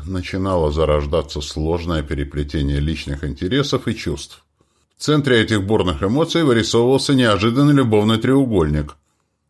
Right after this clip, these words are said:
Арест, Адлат и Амазонка. Эта связь была не просто необычной, а почти невероятной, учитывая природу Амазонки.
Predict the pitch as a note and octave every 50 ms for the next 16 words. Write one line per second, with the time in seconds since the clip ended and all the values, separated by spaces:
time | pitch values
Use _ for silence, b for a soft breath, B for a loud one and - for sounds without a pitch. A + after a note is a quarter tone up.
0 | _ _ _ - E2 D#2 D2 D2 - B2+ C#3 - - - - - - _ G2+ G2
1 | E2 C#2+ D#2+ D#2 D2+ D#2 G2 - - - - _ _ _ G#2 A2 G#2+ G#2+ A2 A#2
2 | A#2 F#2+ G#2+ G2+ D2 A1+ A1 - - - - - - _ _ _ _ _ _ _
3 | _ _ _ _ E2 F2 E2+ - F2 E2 - - F2+ F#2 E2+ D#2 D#2 E2 F2+ F2
4 | F2 E2 E2+ F2 E2+ A#2+ C3+ C3 - B2+ A#2 G2+ F#2+ F2+ E2 D2+ C#2 B1+ A#1+ C#2+
5 | C#2+ - - - - A1+ A1 G1+ - _ b b b b b b b b D2+ D2
6 | - D#2+ D2+ D2 - - - D#2+ D#2 D2 D2 C#2 D#2+ E2+ E2+ G2 A2+ A2+ A2+ A2+
7 | D#2 - - - - - - - - b b b b b b b C#2 C#2+ C#2+ -
8 | D#2 C#2+ D2 D2 B1+ B1+ C2+ C2 C2+ C2+ C#2+ F2 E2 D#2+ D2+ B1+ B1 C2+ C2 C2
9 | D#2 F2 F2 - F2 C#2+ G#1+ - - - - -